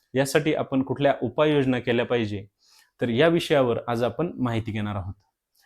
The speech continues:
त्यामुळे मित्रांनो, आजचा व्हिडिओ आपण पूर्ण पहा, आपल्याला नक्कीच चांगले फायदे आजच्या व्हिडिओच्या माध्यमातून पाहायला मिळतील.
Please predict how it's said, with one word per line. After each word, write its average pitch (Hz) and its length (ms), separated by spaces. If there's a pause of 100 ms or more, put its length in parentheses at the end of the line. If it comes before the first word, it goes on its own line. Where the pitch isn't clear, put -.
(200)
त्यामुळे 165 240
मित्रांनो, 156 460
आजचा 117 240
व्हिडिओ 135 300
आपण 120 360
पूर्ण 147 300
पहा, 113 360
आपल्याला 120 440
नक्कीच 127 420
चांगले 123 260
फायदे 117 540 (120)
आजच्या - 220
व्हिडिओच्या 110 300
माध्यमातून 104 580 (100)
पाहायला 107 300
मिळतील. 98 320